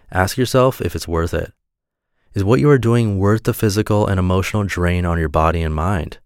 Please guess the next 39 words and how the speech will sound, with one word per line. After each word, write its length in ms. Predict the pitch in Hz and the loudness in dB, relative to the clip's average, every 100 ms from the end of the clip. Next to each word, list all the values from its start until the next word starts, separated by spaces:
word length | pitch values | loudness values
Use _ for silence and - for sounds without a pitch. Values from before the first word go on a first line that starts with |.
| _ _ _ | _ _ _
When 140 | - 90 | -2 -2
it 60 | |
comes 200 | - 98 - | 2 0 0
to 100 | 90 | -2
a 60 | |
job, 440 | 80 90 95 87 85 | 2 2 4 2 -2
sometimes 420 | 90 87 98 90 | -2 0 -2 -2
we 160 | 95 | -2
don't 260 | 90 87 92 | 0 0 0
have 140 | 92 | 0
much 260 | 85 82 - | 2 0 -2
choice, 440 | - 110 85 - - _ _ - | -2 0 0 -2 -12 _ _ -8
but 80 | 95 | -4
if 80 | 92 | 2
you 80 | 123 | 2
are 40 | |
feeling 380 | - 123 117 92 | 4 2 2 2
burned 260 | 98 104 | 2 4
out 200 | 95 101 | 4 2
in 80 | 95 | 2
other 200 | 92 95 | 0 2
areas 280 | 95 101 95 | 2 2 0
of 100 | 87 | 0
your 140 | 85 | 0
life, 340 | 82 85 117 - - - | 2 2 2 -2 -20 -12
does 140 | - 107 | -2 2
it 100 | 101 | 2
really 440 | 92 101 127 139 | 2 4 6 6
matter 300 | 131 110 117 | 4 2 2
so 180 | 113 117 | 2 0
much 260 | 113 113 - | 2 2 2
that 100 | 90 | 0
it's 120 | 82 | 0
worth 220 | 92 92 | 0 0
harming 420 | - 90 92 101 | 0 0 2 2
yourself 380 | 104 98 98 - | 0 2 0 0
emotionally 520 | 85 85 - 98 92 | 0 0 0 -2 -2
and 160 | 87 87 | -2 -2
physically? 520 | 82 90 98 117 120 | -2 -2 0 0 0